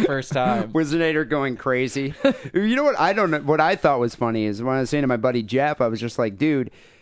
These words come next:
Speaker 2: you're gonna have to sit through this whole job interview wearing that thing, and it's gonna look like you have this huge hard-on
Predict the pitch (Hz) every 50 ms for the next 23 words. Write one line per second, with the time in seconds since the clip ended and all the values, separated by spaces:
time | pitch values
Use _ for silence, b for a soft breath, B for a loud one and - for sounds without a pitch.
0 | b - - 170 202 254 247 220 - 185 - - - 185 180 - 156 156 135 135
1 | 123 - 143 143 143 120 113 123 120 120 131 131 131 120 113 104 - 110 110 107
2 | 101 98 107 113 135 147 147 131 113 107 104 104 104 101 - - - 127 117 123
3 | 131 143 147 135 123 - - 151 143 135 139 151 - - 143 135 - - 131 123
4 | 104 104 113 101 - - - 139 139 139 131 - - 123 120 120 127 127 117 87
5 | - -